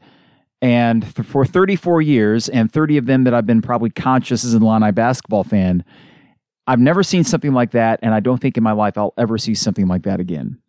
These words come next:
It is some storybook stuff that you saw in Ann Arbor last night. And this team, there were moments this year where I would say they're an easy team to like, but a hard one to love. Because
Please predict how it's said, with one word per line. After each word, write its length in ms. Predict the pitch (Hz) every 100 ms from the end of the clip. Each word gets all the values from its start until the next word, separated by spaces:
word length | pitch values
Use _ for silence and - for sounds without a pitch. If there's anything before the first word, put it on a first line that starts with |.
| _ _ _ _
It 160 | 143 147
is 120 | 147
some 160 | 123
storybook 800 | 104 - - 147 135 131 107 110 -
stuff 480 | - 98 67 - _ _ _
that 100 | -
you 100 | 101
saw 220 | 107 - 110
in 80 |
Ann 140 | 104 101
Arbor 240 | 98 98
last 260 | 95 92 -
night. 220 | 92 87 -
And 460 | 110 104 101 95 85 _ _ _ -
this 280 | 120 175
team, 600 | - - 170 120 98 90 - _ _ _ _ _ _
there 140 | 131
were 80 | 131
moments 500 | 127 139 170 185 165
this 240 | - 143 -
year 240 | 127 113
where 160 | 101 104
I 80 |
would 160 | 110 104
say 260 | - 120 110
they're 260 | 113 113
an 140 | 110 120
easy 400 | 147 175 185 175
team 300 | 160 - 151
to 80 | 131
like, 320 | 123 120 120
but 120 | 117
a 40 | 107
hard 260 | 113 117
one 220 | 107 107 101
to 40 |
love. 480 | 95 95 71 - - _ _ _ _ _ _ _ _
Because 560 | - 135 147 139 123 -